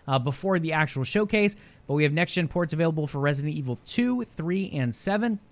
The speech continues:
On top of that, Resident Evil four gameplay was also shown. Uh, the remake of that game was announced a little bit earlier this year, and we now have a look at what it looks like. Super spooky, spooker, well,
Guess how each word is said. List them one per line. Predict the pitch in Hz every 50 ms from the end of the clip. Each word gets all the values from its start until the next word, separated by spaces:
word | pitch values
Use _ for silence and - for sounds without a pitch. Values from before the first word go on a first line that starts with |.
| _ _ _ - - _ _ - _ -
On | 170 165 156
top | 175 170 165
of | 170
that, | 165 165 160
Resident | 156 160 165 160 170 175 170
Evil | 175 175 160 165 139
four | - - 165 175 175
gameplay | 165 123 143 147 156 165 - - 170 160
was | 143 143 123
also | 147 165 170 - 180 175
shown. | 143 - - 175 165 170 165 - - - - - - -
Uh, | 135 139
the | 131 139
remake | 135 147 156 165 165 160 156 -
of | 143
that | 143 151 143 147 139
game | 156 151 147
was | 143 143 131
announced | 139 143 143 139 143 139 -
a | 175
little | 220 262 302 269
bit | 247 220
earlier | 220 190 196 190 190 190 185
this | 170 170 156 - -
year, | 180 170 175
and | 170 165 156
we | 147 139
now | 139 147 151 160 165
have | 143 147 151 147
a | 143
look | 135 131 151 135
at | 156 147
what | 139 139
it | 131
looks | 131 165 170 - -
like. | 196 185 170 - - - - - - _
Super | - - - 262 277 - 269 262
spooky, | - - - 240 240 214 - 220 233 226 214 -
spooker, | 165 - - - 220 226 - 208 202
well, | 202 202 202